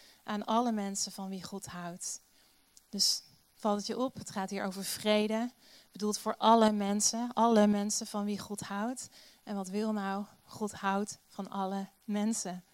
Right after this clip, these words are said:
Geen uitzonderingen op de regel. God houdt van de hele mensheid. Hij houdt van de hele wereld. En Jezus, die kwam voor iedereen. Iedereen kan zijn vrede ontvangen. En met die eerste kerst, eh,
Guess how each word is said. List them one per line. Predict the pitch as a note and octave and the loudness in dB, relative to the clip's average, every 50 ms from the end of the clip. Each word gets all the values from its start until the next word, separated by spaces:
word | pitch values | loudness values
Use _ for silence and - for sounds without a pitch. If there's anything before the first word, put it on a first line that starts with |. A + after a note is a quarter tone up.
| _ - - - - _ | _ -20 -20 -20 -20 _
Geen | - - A#3+ A3 A3+ A3+ | -4 0 2 2 2 2
uitzonderingen | - A3 A3 G#3+ - - G#3 G3+ G3 F#3+ F#3 F#3+ F#3+ G3 | 4 4 4 4 4 2 0 -4 -4 -4 -6 -6 -6 -8
op | - G3+ | -8 -8
de | - G3 F#3 | -8 -8 -8
regel. | F3 F3+ F3+ F3+ F#3 - - F3 F3 F3 | -6 -8 -8 -8 -10 -10 -12 -12 -12 -12
God | - - A3 G#3 - | -6 -4 -4 -4 -4
houdt | - - G3+ G3+ G3+ G#3 G#3+ - | -4 -4 -2 -2 -2 -2 -4 -6
van | - - G#3 | -8 -6 -6
de | G3+ | -6
hele | G3+ G3 G3 G3 G3 G3 | -4 -4 -6 -6 -6 -6
mensheid. | G3 G3 G3 G3 G3 - - F#3+ F#3 F#3+ G3 - - - - - - - - _ | -8 -8 -8 -8 -8 -8 -8 -10 -12 -14 -14 -16 -18 -20 -20 -20 -20 -20 -16 _
Hij | - F#3+ | -10 -8
houdt | F#3 F3 F#3+ G3+ G3+ G3+ G3+ | -8 -6 -4 -4 -4 -4 -6
van | - G#3 G3 | -8 -8 -8
de | G3 | -6
hele | F#3+ F#3+ G3 G3+ G3 G3 F#3 | -6 -4 -4 -4 -4 -4 -2
wereld. | G3+ G#3+ A#3 A#3+ G#3 F#3+ F3+ F#3+ - - - _ _ _ _ _ _ _ _ _ _ _ - - - | 0 0 0 0 0 -2 -4 -6 -8 -12 -14 _ _ _ _ _ _ _ _ _ _ _ -12 -10 -8
En | G#3 F#3+ F#3+ | -6 -4 -2
Jezus, | G3 G3+ G#3+ A3+ A#3 A3 G#3+ G3+ - - | 0 2 2 4 2 2 0 -2 -4 -6
die | A3 - | -8 -8
kwam | - G#3 G#3 G3+ | -6 -6 -4 -4
voor | G3 - - | -6 -6 -6
iedereen. | A3+ A3+ G#3+ G#3+ G3+ G#3 G#3+ G#3+ G3+ G3 F#3+ F3+ - - - - - - _ _ | -6 -4 -2 0 2 2 2 2 0 -2 -6 -10 -16 -20 -20 -20 -20 -20 _ _
Iedereen | - B3 A#3 A3+ G3+ G3+ G3 F#3 F#3 F3+ E3+ - _ | 0 4 4 4 4 2 -2 -4 -6 -8 -10 -14 _
kan | - - G3 F#3+ | -10 -8 -6 -6
zijn | F#3+ G3 F#3+ F#3+ | -4 -6 -6 -8
vrede | - - G3+ G3 F#3+ F#3+ F#3+ - | -6 -6 -4 -4 -4 -4 -4 -6
ontvangen. | - F#3+ - - - A3 G#3 F#3+ F3 F3 F3 E3+ - _ _ _ _ _ _ _ _ _ _ _ _ _ _ _ _ _ | -6 -6 -6 -4 -2 -2 -2 -2 -4 -6 -10 -12 -16 _ _ _ _ _ _ _ _ _ _ _ _ _ _ _ _ _
En | - - A3 A3 A3 | -8 -4 -2 0 4
met | A#3 A#3+ B3+ | 4 4 4
die | C4 C4+ B3+ B3+ | 2 0 0 2
eerste | A#3+ A#3+ B3 - - - | 4 4 6 4 4 2
kerst, | G#3+ - - A#3+ A3+ G#3+ G3+ - - - | -2 0 2 4 4 4 4 0 -2 -4
eh, | - - - G#3+ G3+ | -6 -6 -4 -2 0